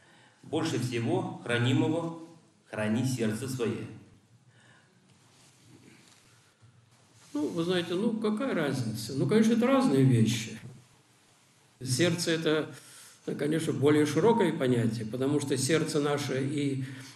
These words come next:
Speaker 2: и чувствует, и переживает, и может общаться с Богом. Совесть — это только тот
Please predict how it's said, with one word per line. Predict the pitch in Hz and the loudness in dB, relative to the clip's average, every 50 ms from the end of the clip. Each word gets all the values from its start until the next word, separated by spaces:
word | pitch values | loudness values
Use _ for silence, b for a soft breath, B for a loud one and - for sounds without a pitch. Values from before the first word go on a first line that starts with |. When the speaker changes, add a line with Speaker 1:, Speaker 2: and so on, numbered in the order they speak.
| B - | B -2
Speaker 2:
и | - 165 135 135 | 0 0 2 2
чувствует, | 131 131 156 180 185 170 - - 160 151 147 147 | 2 2 2 2 2 2 0 0 0 0 0 -2
и | 156 170 | -4 -4
переживает, | 127 165 151 139 131 131 135 123 117 139 156 180 180 180 170 156 147 - - - - B B B B - - | -4 -2 0 0 0 0 0 0 2 2 2 4 4 4 4 4 2 0 -4 -8 -12 B B B B -14 -8
и | - 143 135 131 131 | -4 0 2 4 4
может | 127 131 147 151 139 151 | 4 4 4 2 2 2
общаться | 139 131 135 - 156 139 143 143 - 143 | 0 0 0 0 2 2 2 0 -2 -2
с | 123 120 | -2 0
Богом. | 120 120 143 180 185 185 180 175 165 160 160 165 - - - - | 2 2 4 4 4 4 4 4 2 2 0 -2 -6 -10 -12 -8
Совесть — | - - - 214 240 240 226 247 | -2 2 4 4 4 4 4 2
это | 226 220 220 | 2 4 4
только | 214 226 220 220 214 214 208 | 4 6 6 6 6 4 4
тот | 214 220 226 226 - - B | 4 4 4 4 2 -2 B